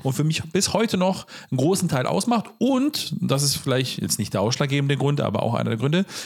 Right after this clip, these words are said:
wenn ich Leuten davon erzähle und dann sage, hey, ich fliege auch online im Netzwerk. "Ah ja, fliegst du auch online?" Weil viele sagen ja, kennst ja von anderen Games, "Ah, fliegst du auch online?" "Ja, fliege auch online." "Ja, wie spricht der miteinander?"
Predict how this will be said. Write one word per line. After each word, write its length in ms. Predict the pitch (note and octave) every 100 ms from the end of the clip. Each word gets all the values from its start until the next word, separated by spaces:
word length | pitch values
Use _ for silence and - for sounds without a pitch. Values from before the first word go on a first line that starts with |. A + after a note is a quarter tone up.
| - -
wenn 100 | B2
ich 120 | B2+
Leuten 260 | C3+ F3+
davon 200 | B2 A#2
erzähle 600 | A#2+ B2 F3+ F#3 A2+ B2+ -
und 240 | A#2+ A2+
dann 140 | G#2+
sage, 320 | A2+ B2 D3+ A2
hey, 220 | B2 C#3+
ich 160 | - -
fliege 200 | B2+ B2
auch 120 | A2
online 220 | D3+ E3
im 100 | A#2
Netzwerk. 300 | D3 - A2
"Ah 100 | A#2
ja, 160 | C3+ D#3
fliegst 240 | - C3+
du 60 | A2+
auch 60 |
online?" 200 | C3 C#3
Weil 60 | G#2+
viele 180 | B2+ A#2+
sagen 220 | A2 B2+
ja, 100 | G#2
kennst 200 | A#2 A2+
ja 60 | A2+
von 120 | A2
anderen 240 | A#2+ A#2
Games, 260 | A2+ B2 B2+
"Ah, 100 | A#2+
fliegst 200 | C#3 B2+
du 60 |
auch 100 | G#2+
online?" 240 | D3 D#3 C#3 - - -
"Ja, 140 | C#3
fliege 180 | C3+ B2
auch 60 |
online." 200 | C3 G#2
"Ja, 60 | F2+
wie 60 | G#2
spricht 240 | - B2
der 80 | F3+
miteinander?" 400 | F#3 F#3 F#3